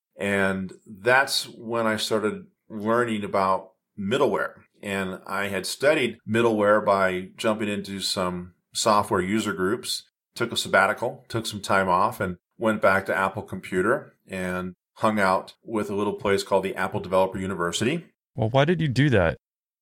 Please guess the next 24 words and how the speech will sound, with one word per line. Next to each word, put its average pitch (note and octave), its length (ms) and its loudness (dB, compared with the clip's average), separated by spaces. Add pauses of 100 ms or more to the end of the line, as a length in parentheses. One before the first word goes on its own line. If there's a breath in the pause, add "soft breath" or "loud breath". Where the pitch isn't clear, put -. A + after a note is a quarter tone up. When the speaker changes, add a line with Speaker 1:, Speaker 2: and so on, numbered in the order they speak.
(140)
Speaker 1:
Well, E3+ 280 6
I F3 80 2
wanted A3 320 4
to G3+ 60 -8
go F#3+ 140 6
back E3 320 6
and C3 160 -4
learn C#3 300 2
more B2+ 180 4
of A2+ 80 0
what G#2+ 140 4
I G2 80 4
didn't F2 340 -2
know. D#2+ 380 -4 (260)
I've G#2 140 2
always C3 260 2
liked A#2 300 0
learning, F#2 500 0
and F2+ 100 -4
I F2+ 80 -2
find G#2+ 360 0
that F#2 180 0
most G2+ 240 -2
entrepreneurs F#2 800 -4